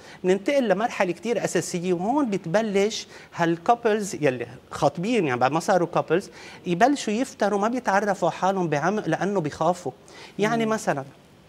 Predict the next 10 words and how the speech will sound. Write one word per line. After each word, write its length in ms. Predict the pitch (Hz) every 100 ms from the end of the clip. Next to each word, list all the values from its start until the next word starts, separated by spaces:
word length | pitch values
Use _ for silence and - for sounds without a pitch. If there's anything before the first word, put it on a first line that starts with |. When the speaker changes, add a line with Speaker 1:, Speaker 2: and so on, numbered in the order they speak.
| - - - - -
Speaker 1:
المعرفة، 760 | 156 226 247 220 - 185 202 202 -
آه، 240 | 151 151 147
النفسية 520 | 165 170 - 208 196
تبعنا. 460 | - 143 127 123
شو 200 | 139 311
يعني 200 | 277 185
معرفة 340 | 165 143 139 139
نفسية؟ 440 | 127 - 110 107 - - - -
يعني 220 | 202 208
مثلًا 500 | 214 233 - 160 139